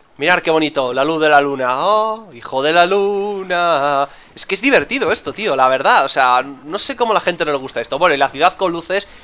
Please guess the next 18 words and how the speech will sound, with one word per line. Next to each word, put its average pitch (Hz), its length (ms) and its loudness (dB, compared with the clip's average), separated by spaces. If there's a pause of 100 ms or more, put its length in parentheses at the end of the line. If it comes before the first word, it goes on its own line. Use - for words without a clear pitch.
(140)
ya 147 100 4
increíble. 156 480 2
Y - 20 -4
la 131 160 -2
noria 151 320 4
ya 165 440 8
impresionante. 135 840 -2 (240)
Ahora, 185 220 6
sé 202 160 0
que 240 80 2
en 226 80 0
PlayStation 208 500 -2
cuatro 190 240 2
se 165 140 -4
ve 156 100 0
mejor, 156 460 2
lo 165 160 -2
sé. 190 260 0